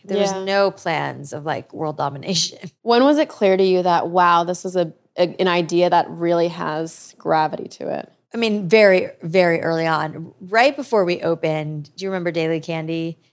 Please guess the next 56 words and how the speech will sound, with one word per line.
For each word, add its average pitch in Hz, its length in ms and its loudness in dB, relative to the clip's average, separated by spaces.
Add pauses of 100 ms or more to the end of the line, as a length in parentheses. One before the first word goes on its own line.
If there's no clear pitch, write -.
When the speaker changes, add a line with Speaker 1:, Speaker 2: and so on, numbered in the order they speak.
(180)
Speaker 1:
I 175 60 -4
probably 170 540 -2
talked 160 320 -4
about 156 180 -2
it 147 120 -4
on, 147 280 -4
you 175 240 -12
might 160 160 -6
have 147 120 -6
heard 156 180 -4
about 147 240 -4
it - 220 -8
when 147 120 -14
I 147 100 -8
was 151 140 -10
on 147 180 -8
How 143 140 -8
I 139 80 -6
Built 151 160 -8
This, 151 160 -10
I 147 60 -6
talked 147 240 -8
about 147 180 -4
it, 147 100 -4
but 156 220 -6 (680)
Daily 254 260 6
Candy 196 420 0
was 156 500 0
this, - 360 -6
it's - 240 -14
funny 170 220 -4
you 156 80 -4
haven't 151 160 -6
heard 156 180 -4
of 170 100 -6
it, 147 140 -2
I 147 60 -8
think 156 320 -12
because 160 260 -8
you're 151 100 -8
probably 160 300 -8
young, 160 240 -6 (260)
too - 180 -12
young. 165 380 -4
Speaker 2:
I 214 100 -2
wonder 214 240 -2
if 233 60 -12
I 233 60 -12
missed 226 420 -12
it. 175 220 -4
Speaker 1:
So 214 320 4
Daily 277 380 4
Candy 190 400 0
used 170 380 -6
to 185 60 -4
be, 151 440 -4